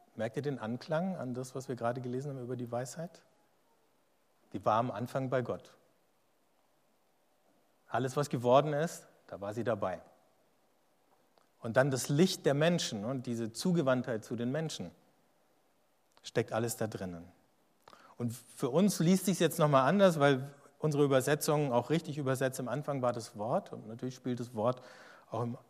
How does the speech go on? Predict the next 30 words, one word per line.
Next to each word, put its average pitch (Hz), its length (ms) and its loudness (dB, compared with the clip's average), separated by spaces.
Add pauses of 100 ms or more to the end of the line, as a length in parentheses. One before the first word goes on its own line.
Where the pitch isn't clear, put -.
(480)
Alten 120 280 -2
Testament 117 460 -4
eine 113 120 -6
große 117 300 -6
Rolle. 123 320 -4 (1000)
Aber 117 200 0
im 123 100 0
Griechischen 156 520 2
hieß 139 200 0
dieses 143 360 -2
Wort 123 220 8
Logos 139 600 4
und 120 180 -4
dieser 120 240 0
Logos 131 480 2
in 127 80 0
der 123 80 2
griechischen 127 360 -4
Philosophie 120 500 -6
war 117 120 0
gar 117 120 0
nicht 120 180 -4
weit 127 180 4
von 117 160 -2
der 113 120 2
Sophia, 104 480 -6
von - 160 -12
der 95 120 -8
Weisheit 92 400 -8
entfernt. - 440 -20